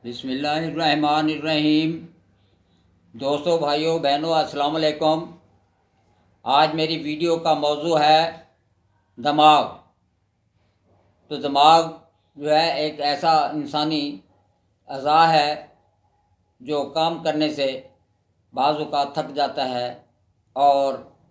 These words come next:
चक्कर आने शुरू होते हैं, नींद आनी शुरू हो जाती है, पट्ठे जो हैं मुतासर होते हैं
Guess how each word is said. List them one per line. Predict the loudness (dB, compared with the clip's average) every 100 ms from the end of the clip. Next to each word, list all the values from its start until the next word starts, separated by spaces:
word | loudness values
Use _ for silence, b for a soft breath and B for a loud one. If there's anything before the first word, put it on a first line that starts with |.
| _
चक्कर | -10 -6 -4 -2
आने | -4 -6
शुरू | -8 -6
होते | -6 -6 -8
हैं, | -6 -6
नींद | -6 -8 -6
आनी | -6 -8
शुरू | -10 -8
हो | -6
जाती | -6 -8 -8 -6
है, | -6 -8 -12 _ _
पट्ठे | -10 -8 -8 -6
जो | -6
हैं | -6
मुतासर | -8 -8 -8 -8 -8
होते | -10 -8 -8
हैं | -6 -8 -14